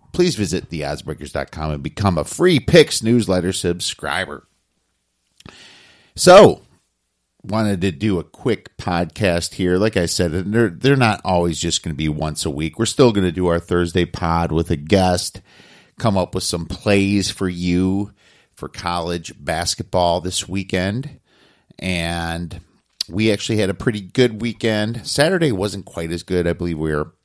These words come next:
um, four and five on Saturday, but, but Friday we were one and oh, and Sunday we were two and oh in college basketball. This is all college basketball,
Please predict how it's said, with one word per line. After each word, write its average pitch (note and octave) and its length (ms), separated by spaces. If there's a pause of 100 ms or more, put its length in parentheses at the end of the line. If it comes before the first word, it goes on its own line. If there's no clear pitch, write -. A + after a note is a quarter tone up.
(920)
um, D#2 540 (960)
four A#2 960
and F2+ 180
five E2+ 1000
on E2 240
Saturday, D2+ 1000 (120)
but, D#2+ 260 (360)
but E2 180
Friday G2+ 540
we F2+ 160
were E2 100
one F#2+ 220
and F#2 160
oh, E2+ 200
and D#2 160
Sunday F2+ 360
we D#2 160
were D2+ 80
two G2 420
and E2 80
oh D2+ 240
in D#2 100
college D2+ 380
basketball. D2 720
This F#2+ 160
is G2+ 80
all E2+ 140
college C#2 320
basketball, D2 480